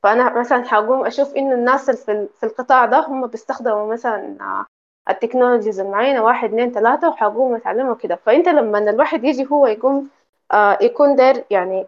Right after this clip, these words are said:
يعرف عن السوق، فأنت بتقوم بتعرف، أيوة، أنا حاشتغل مثلًا في السوق ال-، آه، مثلًا ال-، آه، الأوروبي الخليجي، بلس إنه أنا حاشتغل مثلًا في القطاع المعين، حتى بعد ذاك أنت بتشوف بتبدأ يعني النقطة بتاعت البحث بتاعك،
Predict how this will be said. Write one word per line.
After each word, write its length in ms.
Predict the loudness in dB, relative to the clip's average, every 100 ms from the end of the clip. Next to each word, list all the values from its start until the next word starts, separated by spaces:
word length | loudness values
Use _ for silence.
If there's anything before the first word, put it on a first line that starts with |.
| 0
يعرف 340 | 2 2 0
عن 160 | -4 -4
السوق، 360 | -6 -4 -4 -2
فأنت 220 | -4 -2
بتقوم 260 | -2 -2
بتعرف، 320 | 0 2 2 0
أيوة، 260 | 0 2
أنا 100 | 0
حاشتغل 480 | -2 -4 -2 -2 -2
مثلًا 240 | -2 -6 -10
في 100 | -12
السوق 340 | -8 -4 -4
ال-، 140 | -4 -6 _ _ _ _ -4
آه، 600 | -2 0 0 -2 -4 -2
مثلًا 220 | -2 -2 -4
ال-، 220 | -6 -8 -4
آه، 280 | -4 -4
الأوروبي 500 | -4 -2 -2 2 2
الخليجي، 460 | 2 0 0 4 4 4 2
بلس 500 | -4 4 4 4 -4
إنه 260 | -2 0 0
أنا 80 | -2
حاشتغل 520 | -4 -8 -4 -2 -2
مثلًا 260 | -4 -6 -8
في 20 | -12
القطاع 480 | -12 -4 0 2
المعين، 500 | 0 -2 -4 -2 -2 -4 -12 _ _
حتى 260 | -6 -2 0
بعد 240 | 4 4 4
ذاك 200 | 2 2
أنت 180 | -2 -2
بتشوف 500 | -4 -4 -4 -4 -8 -14 _ _
بتبدأ 380 | -6 2 2 2 -4 _
يعني 280 | -4 -2 -2
النقطة 360 | -2 -2 0 -2
بتاعت 320 | -2 -4 -4
البحث 400 | -2 -2 -4 -8
بتاعك، 460 | -4 2 4 2